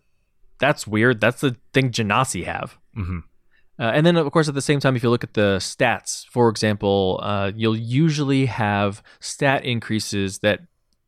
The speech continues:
Speaker 1: uh, correlate with the kind of work that your, uh, house does. So a Cannith human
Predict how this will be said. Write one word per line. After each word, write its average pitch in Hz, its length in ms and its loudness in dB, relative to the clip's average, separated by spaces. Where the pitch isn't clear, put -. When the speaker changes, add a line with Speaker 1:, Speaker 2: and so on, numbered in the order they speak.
Speaker 1:
uh, 107 180 -4
correlate 117 720 0
with 107 360 -4
the 110 140 -4
kind 113 320 -2
of 101 160 -6
work 101 280 -4
that 98 280 0
your, 98 680 -2
uh, 104 100 -2
house 101 320 -4
does. - 320 -10
So 101 320 -2
a - 80 -8
Cannith 120 380 -4
human 104 460 -4